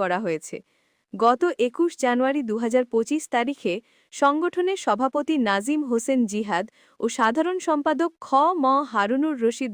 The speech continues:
ঢালির স্বাক্ষরে এ কমিটি প্রকাশ করা হয়। আজ তিরিশ অক্টোবর বোমার অফিসে বসে পূর্ণাঙ্গ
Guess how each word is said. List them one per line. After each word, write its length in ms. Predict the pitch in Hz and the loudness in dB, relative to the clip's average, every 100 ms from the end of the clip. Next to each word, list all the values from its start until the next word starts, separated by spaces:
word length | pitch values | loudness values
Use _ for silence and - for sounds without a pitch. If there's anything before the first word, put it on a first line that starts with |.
| 190 | -6
ঢালির 340 | 226 202 240 - | -4 -4 -6 -4
স্বাক্ষরে 460 | 247 247 302 208 175 - - _ 320 | -6 -4 -4 -2 -4 -8 -20 _ -2
এ 20 | 311 | 2
কমিটি 280 | 285 302 370 240 | 0 2 2 2
প্রকাশ 260 | 208 214 - | 0 -2 -2
করা 180 | 185 165 190 | -2 -2 -4
হয়। 140 | 123 - _ _ _ _ - | -10 -10 _ _ _ _ 2
আজ 280 | 233 330 392 - | 4 4 -2 -4
তিরিশ 280 | 277 285 320 - 254 | 0 0 -2 0 -2
অক্টোবর 400 | - 302 285 320 220 | 0 -2 0 0 0
বোমার 300 | 226 240 269 208 | 0 2 2 0
অফিসে 300 | 214 247 - 220 | -2 -4 -2 2
বসে 260 | 240 - 175 220 _ _ | 0 0 -6 -8 _ _
পূর্ণাঙ্গ 460 | 294 320 330 359 359 | 0 2 2 0 0